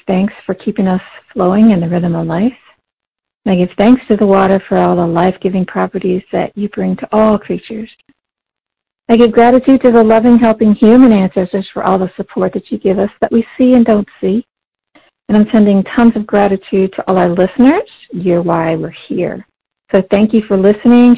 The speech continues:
sharing, and liking us on social media. That really helps our Google ratings and helps us to get the word out about animism. We're on Facebook, Twitter,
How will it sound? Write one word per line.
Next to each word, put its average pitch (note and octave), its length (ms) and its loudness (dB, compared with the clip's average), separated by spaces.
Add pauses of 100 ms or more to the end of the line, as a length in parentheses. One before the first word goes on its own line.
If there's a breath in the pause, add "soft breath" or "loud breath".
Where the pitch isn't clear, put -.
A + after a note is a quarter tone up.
(120)
sharing, G#3 480 2
and F3+ 180 -2
liking F3+ 380 -2
us F#3+ 160 -2
on F#3 200 -4
social F#3 300 -6
media. F#3 560 -2 (500 soft breath)
That G3+ 160 0
really G3+ 240 2
helps G3+ 200 -2
our F3+ 80 0
Google G#3 440 2
ratings A3+ 440 4 (100)
and F#3+ 100 -2
helps F#3+ 320 -2
us F#3+ 140 0 (140)
to F#3+ 80 -6
get - 160 -6
the F#3+ 80 -2
word F3+ 260 0
out F#3+ 320 -2
about F#3 380 -4
animism. F3+ 520 -2 (960)
We're F#3+ 140 0
on F#3 160 2
Facebook, G#3 480 2
Twitter, B3 380 2